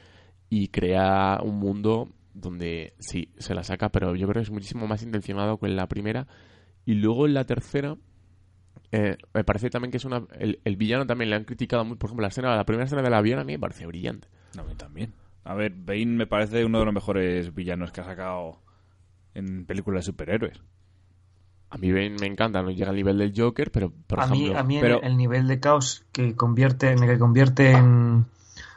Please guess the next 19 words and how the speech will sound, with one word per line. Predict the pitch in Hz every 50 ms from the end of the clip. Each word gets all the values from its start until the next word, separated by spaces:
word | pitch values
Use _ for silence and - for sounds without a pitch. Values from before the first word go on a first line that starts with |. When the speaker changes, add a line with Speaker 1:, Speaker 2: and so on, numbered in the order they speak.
| - _ _
Speaker 3:
Gotham | 127 120 147 143 131 147 135 131
en | 139 131
la | 127 127
tercera | 127 135 120 - - 139 156
me | 160 151
encanta. | 135 127 127 120 139 139 - 117 - - - - - _ _ _ _ _ _ _
Speaker 2:
Imaginaos | - 123 127 123 117 95 - 120 117 127 160 202 220 196 - - - _ - - - - _ _ _ _ _ _ _ - - -
que | - - 117 113
el | 113 113 107
casting | - - 147 151 - - - 202 185 180 165 131
no | 123 123
hubiese | 123 120 120 113 117
sido | 110 104 117 110 107 104 104 107 104 101 101 98 98
justo | 92 - - 104 - - - 98 95 92 92 92 90 90 87 85 82 80 78 - - - -
Heath | - 98
Ledger. | 101 90 73 67 67 - - - - - - - - - -
Que | - 110
hubiese | 120 131 135
sido | 139 143 143 147 147 147 143 139